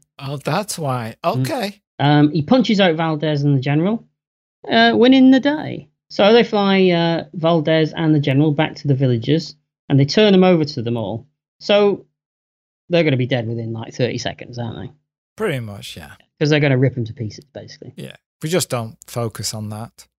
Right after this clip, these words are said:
Speaker 2: No, no, no, not at all.
Speaker 1: And
Speaker 2: So
Speaker 1: let's be honest, he deserves it.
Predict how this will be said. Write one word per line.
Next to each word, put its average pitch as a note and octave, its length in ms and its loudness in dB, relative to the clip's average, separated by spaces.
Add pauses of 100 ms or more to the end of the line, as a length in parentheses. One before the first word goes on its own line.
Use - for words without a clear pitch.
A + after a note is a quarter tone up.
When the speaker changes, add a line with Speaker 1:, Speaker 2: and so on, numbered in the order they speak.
(140)
Speaker 2:
No, D#3+ 160 2
no, A#2 100 -4
no, A#2 140 -8
not A#2 240 -8
at - 60 -16
all. B2 180 -16 (280)
Speaker 1:
And C#4 140 -2
Speaker 2:
So E3+ 120 2
Speaker 1:
let's F#3+ 220 -2
be C3+ 160 -10
honest, B2+ 260 -8
he D4 80 -2
deserves A2+ 560 -10
it. A#2 140 -14